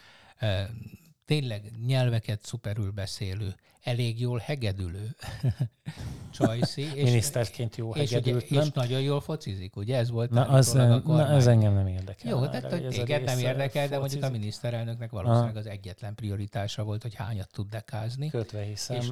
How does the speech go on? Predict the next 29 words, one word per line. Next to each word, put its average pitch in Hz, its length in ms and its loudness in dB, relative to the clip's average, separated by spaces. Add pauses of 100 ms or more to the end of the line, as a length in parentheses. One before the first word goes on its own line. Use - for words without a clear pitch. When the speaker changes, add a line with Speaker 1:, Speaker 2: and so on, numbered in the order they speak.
Speaker 1:
és 117 220 -4
nagyon 113 240 2
Speaker 2:
<laughs> - 40 2
De 113 60 2
Speaker 1:
sokat. 120 520 -4
Én 147 220 -8
szerintem 110 500 -10
igen. 110 480 -2 (300)
Speaker 2:
Aha. - 120 -4 (420)
Speaker 1:
Ö, 123 60 -10 (160)
de 117 180 0
hogy 135 240 -4
szóval 220 260 -6
tényleg 113 340 -10
egy, 113 180 -10
egy 120 300 -8
superwoman 101 840 -4
volt 107 380 -4
ő, 120 140 -2
abszolút. 110 560 -6 (440)
Ö, 113 60 -10 (400)
és 123 240 -6
hogy, 123 280 0
és 120 200 -2
hogy 120 160 0
egy 117 180 -2 (100)
ilyen 117 320 0
ember 110 460 -2
egy, 104 420 -8